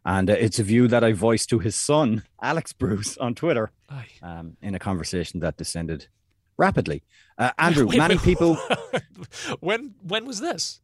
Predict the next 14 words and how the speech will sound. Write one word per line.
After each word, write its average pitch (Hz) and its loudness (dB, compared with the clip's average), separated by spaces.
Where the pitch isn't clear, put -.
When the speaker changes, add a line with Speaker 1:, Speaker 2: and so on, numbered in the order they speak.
Speaker 1:
Um, 113 2
uh, 107 -8
so, 120 0
uh, 78 -16
Steve, 180 -10
I 135 -6
think, 113 -6
or 117 -4
Alex. 113 -2
No, 135 -2
Alex 160 0
tweeted 117 -2
a, 107 -8
uh, 92 -18